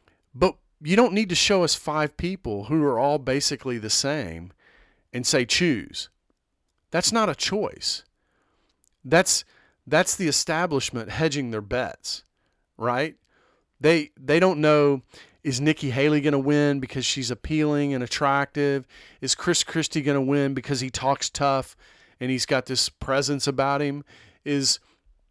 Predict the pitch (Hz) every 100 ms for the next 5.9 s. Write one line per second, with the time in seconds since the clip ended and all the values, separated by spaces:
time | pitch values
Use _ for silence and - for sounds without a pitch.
0 | _ _ _ - 139 147 131 - 147 165
1 | - 156 139 131 135 135 131 123 147 123
2 | 135 117 - - - _ _ 120 - 151
3 | 151 147 135 135 135 131 127 117 - 156
4 | 143 - 143 139 131 107 98 127 127 127
5 | 110 - 151 143 127 117 113 127 117